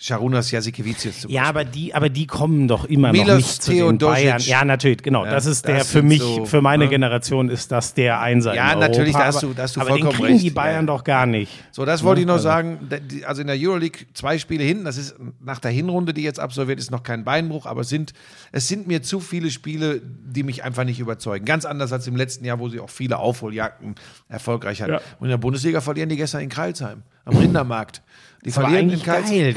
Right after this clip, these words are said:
Speaker 1: Kreilsheim.
Speaker 2: sowas möglich ist, oder?
Speaker 1: <clears throat> Ja, und
Speaker 2: Also
Speaker 1: in der
Speaker 2: für die Bayern
Speaker 1: Bundesliga
Speaker 2: natürlich nicht, aber
Speaker 1: hatten sie auch jetzt, glaub ich, sechs Siege in Folge, verlieren dann jetzt mal so ein Ding. Was ich immer so betrachte beim Basketball, ist eben eigentlich eine Mannschaft, die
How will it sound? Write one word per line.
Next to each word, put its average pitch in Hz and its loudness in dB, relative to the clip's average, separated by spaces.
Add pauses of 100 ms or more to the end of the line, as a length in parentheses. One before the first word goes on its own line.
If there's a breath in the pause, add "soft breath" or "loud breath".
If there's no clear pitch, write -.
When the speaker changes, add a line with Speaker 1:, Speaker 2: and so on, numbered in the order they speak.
Speaker 1:
Kreilsheim. 156 0
Speaker 2:
sowas 131 0
möglich 202 0
ist, 110 -4
oder? 165 2
Speaker 1:
<clears throat> - -2
Ja, 143 -2
und 175 -4
Speaker 2:
Also 147 6
Speaker 1:
in 139 4
der 123 2
Speaker 2:
für 151 4
die 143 4
Bayern 139 4
Speaker 1:
Bundesliga 170 4
Speaker 2:
natürlich 147 0
nicht, 160 4
aber 101 -4
Speaker 1:
hatten 143 -2
sie 143 0
auch 127 -2
jetzt, 123 -8
glaub 117 -10
ich, 113 -12
sechs 131 -14
Siege 127 -4
in 113 -8
Folge, 139 -6
verlieren 127 -6
dann 131 -8
jetzt 127 -12
mal 131 -8
so 123 -6
ein 127 -4
Ding. 127 -6 (360 loud breath)
Was - -2
ich 190 -6
immer 170 -2
so 160 -4
betrachte 143 -10
beim 139 -8
Basketball, 131 -6
ist 123 -8
eben 127 -6
eigentlich 139 -6
eine 127 -2
Mannschaft, 131 -4
die 123 -4